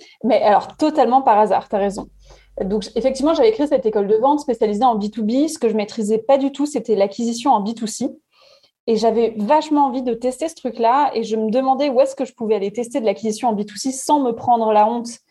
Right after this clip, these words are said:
euh, auprès de mes copains entrepreneurs. Donc, je me disais, tout le monde est sur LinkedIn, donc j'irai pas sur LinkedIn. En revanche, personne que je connais au monde n'est sur TikTok, donc je vais tester l'acquisition sur TikTok. Et donc, je me disais que j'allais utiliser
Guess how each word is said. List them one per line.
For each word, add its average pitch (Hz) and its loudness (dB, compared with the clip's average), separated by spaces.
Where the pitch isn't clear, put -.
euh, 208 0
auprès 240 0
de 269 2
mes 233 0
copains 240 0
entrepreneurs. 233 0
Donc, 196 -8
je 202 -10
me 202 -4
disais, 214 0
tout 254 -4
le 269 2
monde 254 0
est 220 0
sur 226 -4
LinkedIn, 214 -2
donc 208 -4
j'irai 196 -2
pas 208 0
sur 220 -6
LinkedIn. 185 -4
En 214 2
revanche, 247 2
personne 277 -2
que 220 -4
je 208 -2
connais 240 -2
au 226 0
monde 233 -4
n'est 240 -4
sur 269 -8
TikTok, - -4
donc 240 -2
je 226 -4
vais 208 0
tester 220 -2
l'acquisition 226 -4
sur 240 -8
TikTok. - -14
Et 208 -4
donc, 196 -2
je 214 0
me 254 0
disais 226 0
que 247 -6
j'allais 185 0
utiliser 233 -4